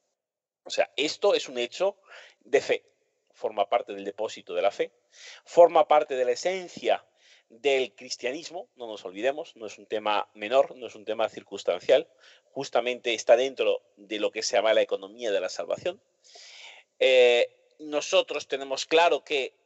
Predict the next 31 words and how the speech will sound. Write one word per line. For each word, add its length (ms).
después 500
de 80
la 100
muerte 520
terrenal 500
viene 320
el 60
juicio 400
particular, 600
en 120
el 120
cual 180
la 140
persona 580
va 80
a 60
tener 380
su 380
existencia 1120
medida 520
y 100
pesada, 500
eh, 220
tal 160
y 40
como 160
nos 160
dice 460
la 140
Sagrada 320
Escritura. 440